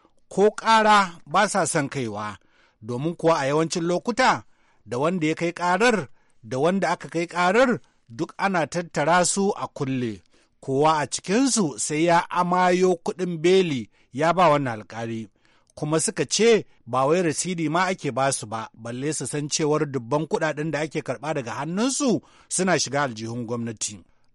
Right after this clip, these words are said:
A dalilin wannan ne a watan Yuni na shekarar dubu biyu da goma sha shida, mutanen da wani abu ya dame su a Zirami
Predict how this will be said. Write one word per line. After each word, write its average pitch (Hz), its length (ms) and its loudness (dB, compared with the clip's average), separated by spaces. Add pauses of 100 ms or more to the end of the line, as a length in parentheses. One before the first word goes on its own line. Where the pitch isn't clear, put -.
(140)
A 147 120 0
dalilin 214 600 2 (100)
wannan 202 360 2
ne 185 180 0
a 165 120 0
watan 202 360 0
Yuni 147 480 0 (100)
na 170 120 -4
shekarar 196 440 0
dubu 175 280 -2
biyu 226 160 2
da 196 100 2
goma 156 300 2
sha 135 200 -2
shida, 107 440 -10 (500)
mutanen 156 480 -2
da 156 80 2
wani 170 180 4
abu 135 220 -4
ya 156 100 0
dame 147 380 2
su - 160 -2
a 139 100 -4
Zirami 156 680 2